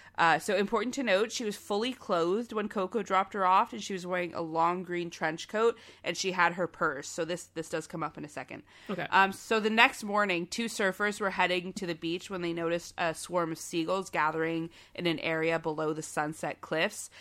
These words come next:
Speaker 1: Uh, so that's, like, a rocky area that just overlooked the beach there.
Speaker 2: Okay.
Speaker 1: Uh, they went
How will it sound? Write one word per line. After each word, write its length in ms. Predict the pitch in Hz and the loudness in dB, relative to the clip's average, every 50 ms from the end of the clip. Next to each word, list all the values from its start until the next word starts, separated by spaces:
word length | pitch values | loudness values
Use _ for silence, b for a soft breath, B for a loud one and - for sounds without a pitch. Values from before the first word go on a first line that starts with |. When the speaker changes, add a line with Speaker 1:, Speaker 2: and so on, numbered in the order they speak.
| B B B B | B B B B
Speaker 1:
Uh, 180 | - 165 156 147 | 4 4 4 4
so 140 | 147 - 165 | 2 -2 -4
that's, 180 | 160 160 156 | -2 -2 -2
like, 120 | - 170 160 | -2 -2 -4
a 60 | 156 | -4
rocky 460 | 147 151 147 131 139 - - 165 - | -4 -2 -2 -2 -2 -2 -4 -6 -4
area 260 | 160 160 156 160 160 | -4 -2 -2 -4 -4
that 180 | 151 160 160 - | -6 -6 -8 -10
just 280 | - 160 - - - _ _ - | -10 -10 -12 -12 -16 _ _ -4
overlooked 440 | 170 151 160 156 151 156 - _ | -4 -2 -2 -2 -4 -4 -6 _
the 60 | - 151 | -8 -8
beach 260 | - - 160 - - | -8 -8 -10 -8 -4
there. 280 | - 208 208 214 240 - B B B B | 0 2 2 2 0 -2 B B B B
Speaker 2:
Okay. 180 | 247 208 208 190 | -10 -8 -4 2
Speaker 1:
Uh, 220 | - 175 180 180 - - - _ - | 4 6 6 6 4 0 -8 _ 0
they 160 | 185 214 208 | 2 2 4
went 360 | 190 185 208 226 233 240 - | 4 4 6 4 4 4 2